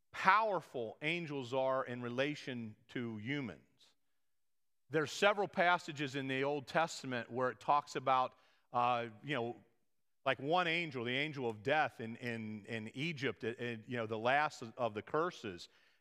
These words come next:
and brought death to all the firstborn of Egypt in one evening. Uh, the battle, uh, Israel's battle with Sennacherib, the Assyrian,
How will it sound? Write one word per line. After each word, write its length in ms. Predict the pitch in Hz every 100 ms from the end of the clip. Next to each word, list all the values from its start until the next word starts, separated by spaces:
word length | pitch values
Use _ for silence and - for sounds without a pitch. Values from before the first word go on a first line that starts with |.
| -
and 280 | 143 139 123
brought 420 | 160 160 - 113
death 280 | 151 170 -
to 80 | 139
all 300 | 139 160 175
the 100 | 143
firstborn 720 | 165 160 - 135 147 143 139
of 120 | 120 127
Egypt 420 | 170 139 127 -
in 180 | 131 123
one 220 | 123 151
evening. 340 | 135 160 98 76 _ _ _ _ _ _ _ _ _ _ _ 131
Uh, 440 | 139 143 139 135 131 123
the 60 | 123
battle, 540 | 120 160 175 170 160 143
uh, 360 | 139 131 131 127 117 120 117
Israel's 420 | 151 147 151 127
battle 340 | 131 151 151
with 160 | 135 123
Sennacherib, 800 | - - 143 156 - 120 117 107
the 100 | 113
Assyrian, 720 | 107 - 147 151 139 123 107